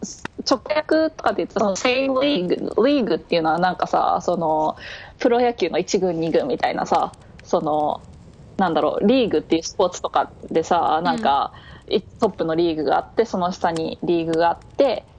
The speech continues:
Speaker 1: 同じリーグで戦ってないんだよ、みたいな。
Speaker 2: そうだね。
Speaker 1: つまり、そうそうそう、
Speaker 2: そうそう、
Speaker 1: その、
Speaker 2: まさに格が違うっていう。
Speaker 1: うん。
Speaker 2: レベルが違うんだよっていう。
Speaker 1: そうそうそう、
Speaker 2: うん。
Speaker 1: っていうのを、すごいいいなと思った。
Speaker 2: そうそうそうそう。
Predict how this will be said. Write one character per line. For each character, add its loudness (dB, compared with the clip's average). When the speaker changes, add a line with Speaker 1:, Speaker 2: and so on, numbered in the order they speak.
Speaker 1:
同 4
じ 0
リ 2
ー -2
グ 0
で 0
戦 0
っ 0
て 0
な -2
い 0
ん -2
だ -2
よ、 -2
み -4
た 0
い 0
な。 2
Speaker 2:
そ -
う -6
だ -6
ね。 -4
Speaker 1:
つ 0
ま 2
り、 2
そ -10
う -14
そ -2
う -6
そ -4
う、 -4
Speaker 2:
そ 2
う -4
そ -4
う、 -8
Speaker 1:
そ 2
の、 2
Speaker 2:
ま 4
さ 2
に -4
格 -8
が -6
違 -12
う -14
っ -20
て -20
い -18
う。 -18
Speaker 1:
う 0
ん。 2
Speaker 2:
レ 0
ベ 0
ル -4
が -2
違 -4
う 0
ん -10
だ -10
よ -12
っ -20
て -16
い -14
う。 -18
Speaker 1:
そ -2
う 0
そ 2
う -2
そ 0
う、 -12
Speaker 2:
う -12
ん。 -12
Speaker 1:
っ -12
て 0
い 0
う 0
の -2
を、 0
す -10
ご 0
い -6
い 4
い 2
な 0
と -6
思 -2
っ -16
た。 0
Speaker 2:
そ -14
う -12
そ -18
う -16
そ -20
う -20
そ -20
う。 -18